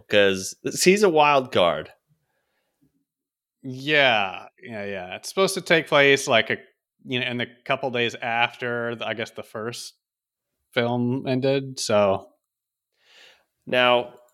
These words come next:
Speaker 2: you know.
Speaker 1: a couple days,
Speaker 2: So I
Speaker 1: like,
Speaker 2: guess after
Speaker 1: like,
Speaker 2: he
Speaker 1: three
Speaker 2: dies and
Speaker 1: days?
Speaker 2: he's, I think so. I, I don't know, but something like that. Yeah, three days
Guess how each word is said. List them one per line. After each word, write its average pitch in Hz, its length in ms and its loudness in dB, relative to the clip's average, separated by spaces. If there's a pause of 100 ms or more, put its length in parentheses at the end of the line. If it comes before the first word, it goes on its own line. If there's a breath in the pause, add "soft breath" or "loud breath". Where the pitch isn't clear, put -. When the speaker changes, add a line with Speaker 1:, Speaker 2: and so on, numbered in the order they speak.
(100)
Speaker 2:
you 135 140 -6
know. 110 280 0 (1080)
Speaker 1:
a - 20 -20
couple 139 240 -4
days, 131 500 4
Speaker 2:
So 127 60 -4
I 113 80 4
Speaker 1:
like, 107 100 2
Speaker 2:
guess 151 200 -2
after 147 560 -2
Speaker 1:
like, 131 100 2
Speaker 2:
he 147 80 -2
Speaker 1:
three 127 80 -12
Speaker 2:
dies 139 560 2
and 160 80 0
Speaker 1:
days? - 20 -2
Speaker 2:
he's, - 560 -6 (320)
I 139 140 -2
think 190 360 0
so. - 160 -2 (360)
I, 143 300 0
I 156 40 2
don't 165 280 0
know, 143 320 0
but 117 120 -8
something 143 300 -4
like 120 180 -6
that. 95 280 -6
Yeah, 87 200 -10 (120)
three 127 180 -2
days 123 560 0